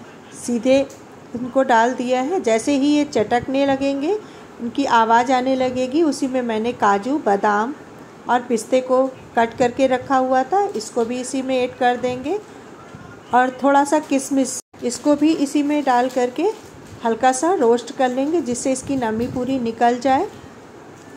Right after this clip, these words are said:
आप इसमें और भी जो dry फ्रूट्स इस्तेमाल करना चाहते हो, आप कर सकते हैं।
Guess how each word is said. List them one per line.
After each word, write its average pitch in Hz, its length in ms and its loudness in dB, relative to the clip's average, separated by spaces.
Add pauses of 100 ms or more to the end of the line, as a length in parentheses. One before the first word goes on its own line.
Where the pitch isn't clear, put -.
(480)
आप 277 220 4
इसमें 339 240 2
और 277 220 6
भी 311 140 2
जो 311 200 2
dry 226 320 2
फ्रूट्स 294 360 -4 (300)
इस्तेमाल 233 460 0
करना 262 340 -2
चाहते 254 420 0
हो, 262 120 -2
आप 233 360 -2
कर 233 180 0
सकते 240 440 -4
हैं। 240 220 -8